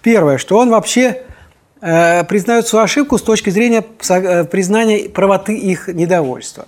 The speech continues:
Раз. Теперь второе. Признает свою ошибку как человек, вообще признающий свои ошибки, то есть вменяемый,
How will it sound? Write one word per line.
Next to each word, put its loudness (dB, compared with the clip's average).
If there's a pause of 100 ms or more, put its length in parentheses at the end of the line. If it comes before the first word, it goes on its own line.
Раз. -2 (460)
Теперь 0
второе. 2
Признает 0
свою 2
ошибку 0
как -4
человек, 0
вообще -2
признающий 2
свои 0
ошибки, -2
то 0
есть -2
вменяемый, 2